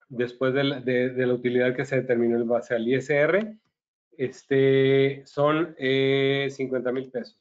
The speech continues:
¿Por qué? Porque la, la empresa obtuvo utilidades en el ejercicio anterior de quinientos mil pesos, pues voy a repartirles cincuenta mil pesos. Este, y, y bueno, aquí yo ya tengo, eh, identificados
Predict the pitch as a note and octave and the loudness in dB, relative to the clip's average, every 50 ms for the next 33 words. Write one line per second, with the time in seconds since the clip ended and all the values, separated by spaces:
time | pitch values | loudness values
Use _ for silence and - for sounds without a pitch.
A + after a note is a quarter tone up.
0 | _ - B2 A#2+ - D3+ C#3 C#3 C#3+ A#2 - B2 A#2 A2+ A2+ A2 A2+ A2+ A2+ A2+ | _ -18 -16 -10 -8 -8 -6 -6 -8 -8 -6 -4 -4 -4 -4 -4 -6 -8 -8 -8
1 | A2 A2+ B2 A#2+ - C3 A#2+ A#2+ - B2+ B2 B2 B2+ C3 B2+ A#2+ A#2 A#2 - A#2+ | -8 -8 -8 -6 -4 -6 -6 -4 -4 -2 -2 0 0 0 0 0 -2 -6 -8 -8
2 | A2+ A2 A2+ A#2 A#2+ B2+ B2 - A#2+ A#2 G#2+ G#2 G2+ G2+ G2+ _ _ - - _ | -6 -4 -2 -2 -2 -4 -4 -6 -8 -8 -8 -8 -12 -20 -20 _ _ -20 -14 _
3 | - C3 B2+ B2 B2 A#2+ A2+ A#2 B2 A#2+ B2+ C3+ D3 D3 D3 - _ _ _ _ | -4 -2 -2 -2 -2 -2 -2 -2 0 0 0 0 0 -2 -4 -10 _ _ _ _
4 | _ _ _ _ - C3 C#3 B2+ A#2+ B2+ B2+ A#2+ C3 D3 C#3+ - E3+ F3 E3+ G3+ | _ _ _ _ 0 2 2 2 2 0 0 0 0 0 2 2 2 2 0 -2
5 | F#3+ _ - - C#3 B2+ C3 C3+ C#3+ C#3 C3 - B2+ B2 - C#3 C#3 D#3 D3 - | -8 _ -14 -12 -6 -2 0 0 0 0 0 -2 -4 -4 -2 -4 -4 -4 -4 -6
6 | C3+ A2+ A#2 A2+ A#2 A#2 A#2 A#2 A#2 - A#2 G#2+ - - _ - - - _ _ | -6 -6 -4 -4 -4 -4 -6 -6 -8 -8 -10 -12 -12 -14 _ -20 -20 -20 _ _
7 | _ _ _ _ _ _ - A#2+ A#2 A#2 - - _ A#2+ A#2 A#2 A#2 A#2 A#2 A#2 | _ _ _ _ _ _ -6 -6 -6 -6 -8 -6 _ -2 0 2 2 2 2 2
8 | A#2 A#2 A#2 A#2 A#2+ A#2 - _ _ _ _ - C3 B2+ B2+ C3 C3+ C3+ C3+ - | 2 2 2 0 -2 -4 -8 _ _ _ _ -4 -2 0 2 4 4 4 2 0
9 | - C#3 C3+ C3+ C#3 C3+ C3+ - C3+ - C3+ C3+ C#3 C#3+ C#3+ C#3 C3+ - C#3 C#3 | 0 0 0 2 2 2 2 0 0 0 2 2 4 4 4 4 2 2 0 0
10 | C3+ C#3 C#3+ C#3+ C#3+ C#3+ - - _ _ _ _ - C3 B2 B2 A#2+ B2 B2+ C3 | 2 4 4 4 2 0 -4 -12 _ _ _ _ -4 -2 0 0 0 0 0 -2
11 | B2+ B2 A#2+ A#2 - B2+ - - A2+ - - C3 C3 C3+ C#3+ D3+ C#3+ | 0 0 0 -2 -4 -8 -10 -10 -10 -4 -2 0 2 2 0 0 -4